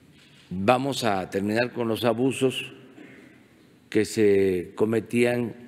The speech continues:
en la prestación de servicios, la famosa subrogación,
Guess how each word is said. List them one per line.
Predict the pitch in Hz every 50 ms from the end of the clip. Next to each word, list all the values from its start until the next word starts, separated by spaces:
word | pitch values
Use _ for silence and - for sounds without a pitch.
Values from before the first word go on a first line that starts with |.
| - - - - - - - - - - -
en | - 110 113
la | 113 -
prestación | - 113 110 - 117 107 104 110 117
de | 117 117
servicios, | 107 - 127 113 117 120 131 123 107 - 120 120 117 - - - - - - - - - - - _ _ - - - - _ - _ - - - - _ _ _ _ -
la | - 98 101 104 104 104 101 98 95 92 90 85 80 -
famosa | - 107 104 107 117 117 110 117 113 104 98 95 90 87 - - - - - - -
subrogación, | - - 123 117 113 117 120 117 117 117 113 - - 139 131 135 139 131